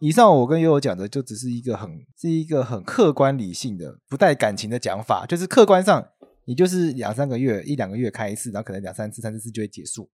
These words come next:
那感性的部分是，有些人就会心-，每天就会心心念念这些诉讼，然后就会跟吴青峰一样受到诉状，然后就很，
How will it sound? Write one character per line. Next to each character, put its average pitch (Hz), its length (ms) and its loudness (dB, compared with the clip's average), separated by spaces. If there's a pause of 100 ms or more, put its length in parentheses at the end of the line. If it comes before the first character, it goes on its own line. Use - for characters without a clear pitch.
那 196 100 2
感 117 240 0
性 - 120 -6
的 156 80 0
部 151 120 -4
分 143 160 -4
是， 135 240 -6
有 123 100 -2
些 190 160 2
人 120 380 -2
就 147 120 -2
会 143 120 2
心-， 143 280 -4
每 113 80 -6
天 139 200 -4
就 147 80 -2
会 143 60 0
心 143 120 -6
心 139 140 -6
念 135 120 -4
念 120 160 -4
这 113 80 -8
些 117 80 -4
诉 110 200 -12
讼， 90 260 -8
然 95 80 -4
后 120 100 0
就 127 160 -4
会 135 240 -2
跟 135 160 -6
吴 127 140 -2
青 123 180 -6
峰 120 220 -6
一 120 40 -8
样 117 140 -4
受 123 120 -6
到 120 120 -2
诉 120 180 -8
状， 110 200 -6
然 90 100 -8
后 104 140 -6
就 113 140 -8
很， 98 160 -14